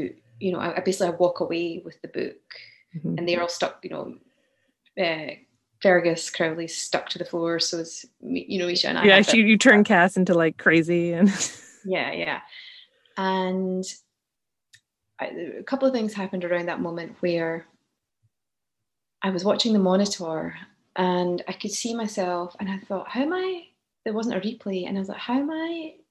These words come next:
Speaker 1: It was a weird split second moment. I was like, "How am I there and I'm here at the same time?" And it wasn't a stunt double. Uh, <laughs> one of those weird, and you're like,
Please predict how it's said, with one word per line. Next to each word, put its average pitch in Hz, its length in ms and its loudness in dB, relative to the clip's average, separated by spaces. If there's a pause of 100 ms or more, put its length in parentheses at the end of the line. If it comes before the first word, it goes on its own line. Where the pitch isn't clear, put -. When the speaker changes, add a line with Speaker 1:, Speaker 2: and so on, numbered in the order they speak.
(960)
Speaker 1:
It 226 60 -6
was 214 140 -2
a 202 40 0
weird 214 340 0
split - 500 -6
second 202 260 -6
moment. 202 280 -6
I - 20 -10
was 202 100 -10
like, - 100 -14 (380)
"How 262 220 -2
am 269 100 4
I 226 140 0
there 214 220 2
and 185 100 -4
I'm 180 100 -10
here 190 200 -6
at - 60 -8
the - 60 -20
same 175 220 -8
time?" 202 240 -6
And 180 100 -4
it - 60 0
wasn't 202 420 -4
a - 80 -10
stunt 214 280 0
double. - 420 -4 (1200)
Uh, 175 300 4 (400)
<laughs> - 320 -4
one 247 160 8
of 240 60 8
those 247 160 6
weird, 226 180 4
and 208 100 4
you're 202 100 8
like, 180 80 2